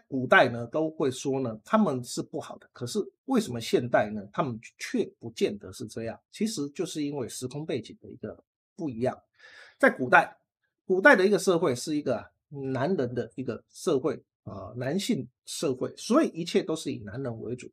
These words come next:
女生是没有地位的。甚至在古代的时候啊，女生没有在算八字的。呃，在古书里面就有，有两个一模一样的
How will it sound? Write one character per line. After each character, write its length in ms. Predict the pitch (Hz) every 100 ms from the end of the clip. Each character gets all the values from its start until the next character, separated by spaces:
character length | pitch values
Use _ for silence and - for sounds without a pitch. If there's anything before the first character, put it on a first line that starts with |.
| -
女 200 | 143 135
生 280 | 131 180 214
是 160 | -
没 140 | 143 135
有 60 | 110
地 180 | 131
位 180 | 117 120
的。 120 | 95 - -
甚 200 | 220 196
至 80 |
在 120 | 214 196
古 200 | - 170
代 140 | 151
的 100 | 120
时 180 | 120 123
候 180 | 117 131
啊， 100 | 101 _ _
女 220 | 135 117
生 320 | 110 170 160 - _ _ _ _ _ _ _ _ _ -
没 160 | 143
有 60 | 151
在 100 | 135
算 180 | 131 110
八 160 | 104
字 180 | 110 113
的。 100 | - - _ _
呃， 320 | - - - _ _ _ _ _ -
在 120 | 180
古 220 | 175 123
书 180 | - 170
里 80 | 127
面 160 | 139
就 120 | 117
有， 120 | 120 95 - _
有 120 | 139
两 180 | 170 -
个 100 | - -
一 140 | 208
模 240 | 156 131 123
一 100 | 120
样 180 | 139
的 180 | 110 -